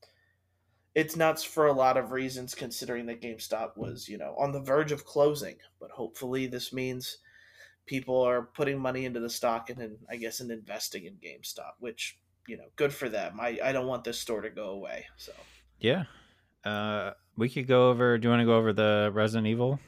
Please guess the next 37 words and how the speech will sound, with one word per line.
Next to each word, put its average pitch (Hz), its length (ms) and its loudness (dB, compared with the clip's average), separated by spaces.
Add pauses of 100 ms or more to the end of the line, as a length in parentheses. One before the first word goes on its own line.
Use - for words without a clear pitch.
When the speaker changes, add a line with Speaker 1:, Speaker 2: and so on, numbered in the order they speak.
(480)
Speaker 2:
live 120 220 -2
stream? 135 260 0
Speaker 1:
Yes. - 300 0 (280)
Speaker 2:
Okay. 104 140 -4
Speaker 1:
Yeah, 107 120 8
the 120 100 -2
Resident 123 280 -8
Evil 123 200 -6
live 98 200 -6
stream. 95 320 -8
Speaker 2:
Um, 101 580 4 (100)
so 104 280 4
we 101 120 2
got 101 340 6 (560)
a 104 80 -2
pretty 113 400 0
decent 110 560 0
look 104 340 0 (120)
at 98 160 0
Resident 101 340 0
Evil 98 220 -2
Village, 101 600 -2
and 95 140 -2
then 95 140 -2
we 95 100 -2
also 95 240 -4
got 95 160 0
a 92 80 -2
little 95 220 -2
bit 92 160 -2
of 90 40 -4
look 92 280 -6
at, 90 260 -6
uh, 90 320 -2 (480)
R 101 220 0
E 101 300 -4
Verse. 107 600 -2